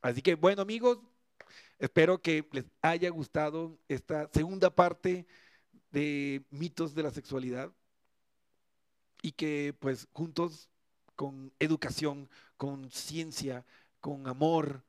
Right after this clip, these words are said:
con comprensión, con comunicación, podamos crear una mejor realidad para todos nosotros y que realmente estos problemas que han perseguido a, a la raza humana por mucho tiempo, pues,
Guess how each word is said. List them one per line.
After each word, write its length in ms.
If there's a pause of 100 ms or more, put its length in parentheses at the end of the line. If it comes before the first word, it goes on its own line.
(120)
con 160
comprensión, 680
con 120
comunicación, 640
podamos 360
crear 440 (320)
una 160
mejor 280
realidad 400 (380)
para 200
todos 320
nosotros 540 (340)
y 140
que 380
realmente 840 (200)
estos 260
problemas 800 (320)
que 320
han 120
perseguido 840 (880)
a, 100
a 180
la 120
raza 320
humana 320
por 160
mucho 280
tiempo, 440 (260)
pues, 440